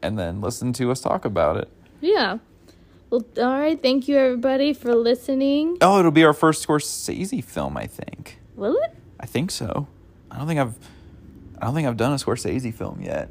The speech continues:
Speaker 1: I've been saving 'em. I thought this would be a good one to start with.
Speaker 2: Yeah, I think so.
Speaker 1: 'Cause you've seen a few. You've seen Taxi Driver. You've seen Departed.
Speaker 2: Mm-hmm.
Speaker 1: You've seen,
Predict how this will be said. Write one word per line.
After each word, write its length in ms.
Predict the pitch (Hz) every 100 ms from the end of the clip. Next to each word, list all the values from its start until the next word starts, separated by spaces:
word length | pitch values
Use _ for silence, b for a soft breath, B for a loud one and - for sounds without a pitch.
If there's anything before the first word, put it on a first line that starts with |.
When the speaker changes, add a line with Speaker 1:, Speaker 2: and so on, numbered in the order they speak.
| -
Speaker 1:
I've 60 | 123
been 80 | 120
saving 440 | - 98 110 107
'em. 200 | 78 127 - - - - - - - - -
I 60 |
thought 140 | 117 107
this 120 | 113
would 100 | 110
be 60 | 101
a 20 |
good 120 | 90
one 120 | 104 95
to 40 |
start 320 | - 87 90
with. 340 | 80 78 - - - - - - -
Speaker 2:
Yeah, 280 | 233 277 - - - - -
I 80 | 240
think 200 | 214 220
so. 240 | - 143 254
Speaker 1:
'Cause 180 | - 143
you've 80 | 151
seen 160 | 220
a 40 | 160
few. 280 | - 123 113
You've 240 | 101 127
seen 180 | - 135
Taxi 320 | 127 110 120
Driver. 380 | 110 104 104 104
You've 140 | 104
seen 160 | 110 120
Departed. 840 | 117 - 104 104 107 104 98 107 110 240
Speaker 2:
Mm-hmm. 420 | 233 214 208 202 -
Speaker 1:
You've 220 | - 110
seen, 1000 | - - 117 117 117 110 107 104 90